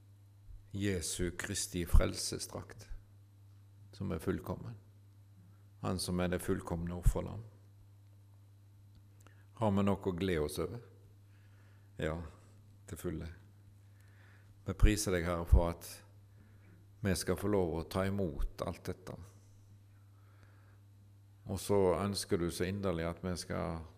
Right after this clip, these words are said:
bli fylt med fullkommen glede. Og kunne dele dette med frimodighet til de vi møter. Så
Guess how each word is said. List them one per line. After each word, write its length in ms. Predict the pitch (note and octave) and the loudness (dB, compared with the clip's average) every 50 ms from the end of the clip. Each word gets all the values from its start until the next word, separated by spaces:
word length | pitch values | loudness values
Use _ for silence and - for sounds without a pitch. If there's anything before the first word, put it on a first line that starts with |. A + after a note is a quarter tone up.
| - | -10
bli 80 | - E2+ | -8 -8
fylt 440 | - - - A2 F2+ - - - - D#2+ | -6 -4 -2 -2 -2 -4 -8 -14 -14 -12
med 240 | D#2 D#2 D#2+ D#2+ D#2 - - - - | -10 -8 -8 -10 -10 -14 -16 -20 -10
fullkommen 640 | - - F#2+ F#2 - - D#2+ D#2+ D#2 - E2 F2 F2+ | -6 -4 -4 -4 -6 -8 -10 -10 -8 -8 -8 -8 -6
glede. 380 | E2+ F2+ F#2+ F#2+ F2 F2+ F2+ F2+ - - - - - - - - - - - - - - - - - - - - - - - - - - - - - - - - - - - - - - - - - - - - - A2+ | -6 -6 -6 -6 -8 -8 -12 -14 -16 -20 -20 -20 -20 -20 -20 -20 -20 -20 -20 -20 -20 -20 -20 -20 -20 -20 -20 -20 -20 -20 -20 -20 -20 -20 -20 -20 -20 -20 -20 -20 -20 -20 -20 -20 -20 -20 -20 -20 -20 -20 -20 -18 -14 -10
Og 640 | - G2 G2+ F#2+ F#2 F2+ - - - B1+ - - - - - - - - - - - - - - - - - - - - - F2 E2 F2 - | -4 -2 0 2 2 2 0 -2 -4 -8 -12 -14 -16 -18 -20 -20 -20 -20 -20 -20 -20 -20 -20 -20 -20 -20 -20 -20 -20 -20 -20 -20 -20 -12 -8
kunne 220 | - G2+ G2+ G2 F#2+ | -4 0 0 2 4
dele 380 | F#2 G#2 G#2+ A2 G#2+ G2+ F#2 E2+ | 6 6 6 6 4 2 0 0
dette 320 | G2 G2 - - - F#2 F#2 | 0 -4 -4 -8 -10 -10 -8
med 300 | F2 F2 F2+ F2+ F2+ E2 D#2 - | -6 -6 -6 -4 -6 -6 -8 -6
frimodighet 600 | - G2+ - G2+ G#2 G2 E2 E2+ E2 D#2+ E2+ - | -4 -4 -4 -2 -4 -4 -2 -2 -4 -4 -6 -8
til 320 | - - F#2+ F2+ F#2 F2+ F2 | -8 -8 -6 -6 -6 -6 -4
de 140 | F#2 F#2 F2 | -4 -4 -2
vi 120 | E2+ E2+ E2+ | -2 -4 -4
møter. 440 | E2+ E2+ E2+ E2+ - - - F#2+ G2 F#2+ - - - - - - - - - - - - - - - - - - - - - - - - - - - - - - - - - - - - - - - - | -4 -4 -6 -6 -8 -12 -14 -14 -14 -14 -16 -20 -20 -20 -20 -20 -20 -20 -20 -20 -20 -20 -20 -20 -20 -20 -20 -20 -20 -20 -20 -20 -20 -20 -20 -20 -20 -20 -20 -20 -20 -20 -20 -20 -20 -20 -20 -20 -20 -20
Så 140 | - - G#2+ | -12 -10 -8